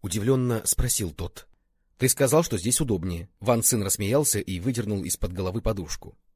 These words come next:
придвигая ее по краю дивана ближе к Лун Аню и снова переводя взгляд на экран. «Тогда устраивайся. Как думаешь, жизнь обычного человека действительно так плоха,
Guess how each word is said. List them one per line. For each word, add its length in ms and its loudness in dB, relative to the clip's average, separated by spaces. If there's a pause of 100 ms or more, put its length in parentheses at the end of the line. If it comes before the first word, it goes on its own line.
(260)
придвигая 480 -2
ее 160 -4
по 160 -6
краю 240 -4
дивана 320 -2
ближе 220 -6
к 60 -14
Лун 160 -4
Аню 380 -8 (540)
и 220 -2
снова 400 -2
переводя 460 -4
взгляд 320 -8
на 120 -8
экран. 320 -12 (640)
«Тогда 260 4
устраивайся. 720 0 (600)
Как 220 2
думаешь, 440 0
жизнь 420 0
обычного 520 0
человека 420 0
действительно 680 -2
так 260 -2
плоха, 460 -2